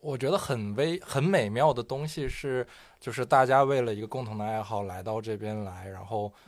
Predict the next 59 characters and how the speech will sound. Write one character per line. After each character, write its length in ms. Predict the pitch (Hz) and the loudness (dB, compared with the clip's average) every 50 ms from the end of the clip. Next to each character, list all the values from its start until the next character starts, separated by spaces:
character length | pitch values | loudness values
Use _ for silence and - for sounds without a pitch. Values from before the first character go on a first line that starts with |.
| - _ _ _ | -20 _ _ _
在 280 | - - - 196 185 | -10 -2 2 4 4
一 60 | 185 | 4
开 200 | 175 156 180 196 | 6 6 6 6
始 220 | 202 - - - 110 | 6 4 -2 -6 -4
的 120 | 101 113 | -4 -4
时 100 | 110 - | -4 -4
候， 100 | 107 104 | -4 -6
其 120 | 107 - - | -6 -6 -8
实 100 | 104 104 | -6 -2
大 180 | 101 110 104 | 0 0 0
家 180 | 101 113 104 107 | 2 0 0 0
都 220 | 104 120 113 120 | 0 -2 -2 -2
是 200 | 117 - - 120 | -4 -4 -6 -6
陌 240 | 107 110 113 107 101 | -6 -4 -4 -4 -4
生 220 | 95 - 101 101 101 | -6 -6 -6 -6 -6
人， 160 | 92 87 90 | -6 -8 -8
但 140 | 98 104 104 | -10 -10 -10
是 160 | 101 110 104 | -8 -8 -8
因 180 | 101 113 117 120 | -6 -6 -6 -4
为 120 | 113 117 | -4 -4
喜 160 | 113 - 104 | -4 -6 -8
剧 120 | 98 104 110 | -8 -8 -4
这 80 | 120 | -4
件 120 | 117 117 117 | -4 -4 -4
事 200 | - - 139 123 | -4 -6 -6 -6
情， 280 | - 117 104 101 101 - - - - - - - _ - - _ - - | -4 -4 -4 -6 -6 -8 -12 -18 -20 -20 -20 -20 _ -20 -20 _ -20 -8
大 140 | - 117 123 | -2 0 0
家 160 | 120 120 123 | 4 4 4
会 160 | 120 131 127 117 | 4 4 0 0
对 180 | - 131 123 | 0 0 0
你 180 | 113 110 110 107 | 0 -2 -2 -2
有 400 | 107 104 95 95 98 101 - - - | -2 -2 -2 -4 -6 -10 -12 -16 -12
很 220 | - - 117 107 | -10 -8 -8 -8
强 220 | 104 - 107 101 | -6 -6 -6 -4
的 120 | 107 107 110 | -4 -6 -6
信 200 | - - 143 120 | -6 -4 -4 -4
任 200 | 110 107 101 98 | -4 -4 -4 -6
感。 240 | 101 98 98 101 107 | -8 -12 -12 -12 -14
我 120 | 104 101 | -14 -14
觉 80 | 104 113 | -14 -18
得 40 | - _ _ _ _ _ | -20 _ _ _ _ _
这 120 | - - | -10 -6
个， 240 | 208 156 127 117 107 - - - - - _ _ _ | -4 -2 -2 -2 -4 -8 -14 -20 -20 -20 _ _ _
然 180 | - - 113 | -10 -8 -6
后 140 | 104 117 127 | -4 -4 -2
大 160 | - - 135 | 0 2 2
家 180 | 127 131 127 135 | 4 6 6 4
一 140 | 147 147 135 | 4 2 -2
起 260 | 113 - - 110 101 | -4 -6 -8 -8 -8
去， 480 | 90 - - - 120 113 107 104 104 95 - _ _ _ _ | -10 -12 -10 -10 -8 -8 -6 -8 -8 -10 -14 _ _ _ _
呃， 360 | - 147 131 120 117 113 113 110 | -4 -2 -2 0 -2 -4 -4 -6
努 160 | 110 117 107 | -6 -6 -6
力 100 | 104 123 | -6 -6
去 100 | 123 247 | -8 -8
做 180 | 143 - 160 143 | -8 -4 -2 -2
一 20 | 127 | -2
件 180 | 135 139 139 | -2 -4 -6
事 200 | 135 - - 180 | -6 -6 -6 -6
情。 200 | 135 - - 104 | -6 -6 -8 -10